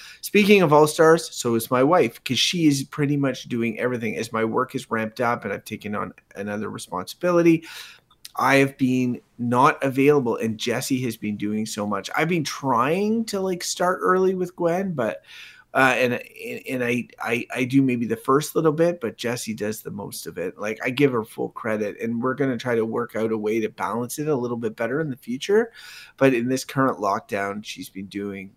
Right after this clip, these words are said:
more of it. But yeah, I feel badly for you both because I, I wanna say, like,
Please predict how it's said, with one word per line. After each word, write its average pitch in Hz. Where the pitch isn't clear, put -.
more 117
of 113
it. 104
But -
yeah, 170
I 175
feel 240
badly 190
for 165
you 143
both 127
because 131
I, 131
I 139
wanna 151
say, 139
like, 110